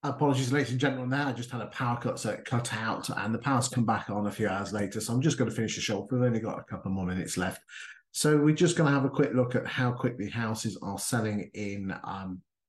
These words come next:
Chelsea. Interestingly, a hundred and thirty-eight days compared to the U K average of fifty days, that is quite a lot. Um, and compared to the year before, where it was a hundred and thirty-nine days, and as I said, this year it's a hundred and thirty-eight days.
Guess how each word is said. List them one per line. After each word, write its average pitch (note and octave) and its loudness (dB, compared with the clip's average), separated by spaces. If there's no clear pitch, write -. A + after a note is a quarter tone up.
Chelsea. D#3 2
Interestingly, D#3 6
a B2 4
hundred C3 2
and B2 0
thirty-eight B2 2
days A2 -2
compared C3 2
to B2+ -2
the A2+ 0
U A#2 0
K A#2 -2
average A2 -6
of G#2 -12
fifty C3 0
days, G2+ 0
that A2+ -2
is G#2+ -2
quite A2 -2
a G2+ 2
lot. G2+ -2
Um, G#2+ -2
and G#2+ -6
compared A2+ 0
to - -10
the G#2+ -2
year A2+ 4
before, A#2 0
where A2+ -2
it A2 -4
was A#2 -4
a - -4
hundred A2+ 0
and G#2+ -10
thirty-nine A2+ 2
days, G#2 0
and G2+ -6
as F#2+ -12
I - -12
said, G2 -4
this G#2 -4
year G2 -2
it's G2 -10
a G2+ -8
hundred G2+ -4
and F#2 -12
thirty-eight G2+ -2
days. F#2 -4